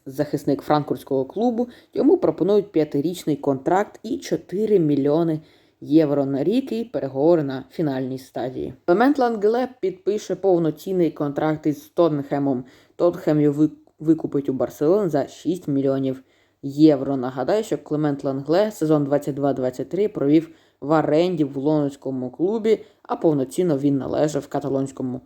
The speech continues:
клубі, але зараз трансфер буде завершений. Аль-Хіляль пропонує Парі Сен-Жермен сорок п'ять мільйонів за Неймара та двісті мільйонів нею в рік з чистими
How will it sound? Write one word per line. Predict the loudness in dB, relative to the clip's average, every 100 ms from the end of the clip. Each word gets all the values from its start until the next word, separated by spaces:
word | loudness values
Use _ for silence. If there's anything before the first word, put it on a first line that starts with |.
| _ _
клубі, | -2 2 2
але | 0 0
зараз | 0 0 -2
трансфер | -6 -6 -8 -8
буде | -6 -6
завершений. | -6 -6 -8 -10 -18 -20 _ -4
Аль-Хіляль | -2 -2 0 2 4 2 -2
пропонує | 0 0 0 -8 -4 -2 0 2 0
Парі | 0 -2
Сен-Жермен | -2 -4 -2 -2 -4
сорок | -2 -2 0
п'ять | -4 -2
мільйонів | 0 2 2 -2
за | -4 -2
Неймара | 0 0 0 0 0 -2
та | -2 -4 -4 -10 _ _ -4
двісті | 2 0 0 0
мільйонів | 2 2 2 -2 -6 -18 -16
нею | -8 -2 0 2 0 -2 _ _ _
в | -6 -2
рік | -2 -4 -10 -16
з | -20 _
чистими | 0 0 0 -4 -2 -4